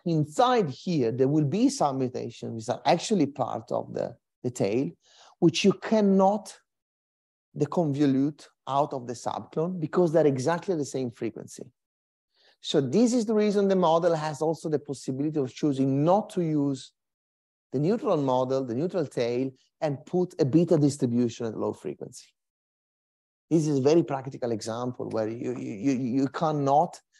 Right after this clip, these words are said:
capture neutral evolution in this kind of process.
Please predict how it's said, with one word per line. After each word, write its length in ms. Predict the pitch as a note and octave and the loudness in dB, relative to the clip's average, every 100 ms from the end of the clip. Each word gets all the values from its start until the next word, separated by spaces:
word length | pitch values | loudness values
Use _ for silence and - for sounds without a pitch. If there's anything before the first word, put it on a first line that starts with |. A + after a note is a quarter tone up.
| _ _ | _ _
capture 680 | - C3+ - - C#3+ C#3 D3 _ | -8 -8 -8 -4 -2 -2 -8 _
neutral 380 | D3+ C3+ B2+ C3 | -4 0 0 0
evolution 400 | A#2+ A#2 A2+ - | 0 0 -2 -4
in 100 | A#2 | -6
this 140 | A2 A2 | -6 -6
kind 160 | A2 | -8
of 80 | G#2 | -8
process. 320 | G#2 G#2+ G#2 | -8 -8 -10